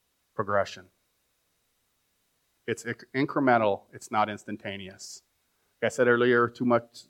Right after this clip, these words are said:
we live too much in a, in a microwave society. We, we, we want everything done now. We want our lives to be perfect now. We want things to change now. We want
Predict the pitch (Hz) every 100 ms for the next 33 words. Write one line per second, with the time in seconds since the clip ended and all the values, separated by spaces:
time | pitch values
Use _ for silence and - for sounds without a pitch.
0 | - 120 113 120 113 127 120 - 120 110
1 | - _ _ _ _ - 117 113 117 120
2 | 120 113 123 - 117 117 117 113 113 110
3 | 104 117 120 113 117 113 120 113 120 110
4 | 110 110 107 107 113 113 110 107 110 -
5 | 110 107 - 110 110 107 104 107 110 107
6 | 117 107 - - 110 104 107 104 104 107
7 | 104 107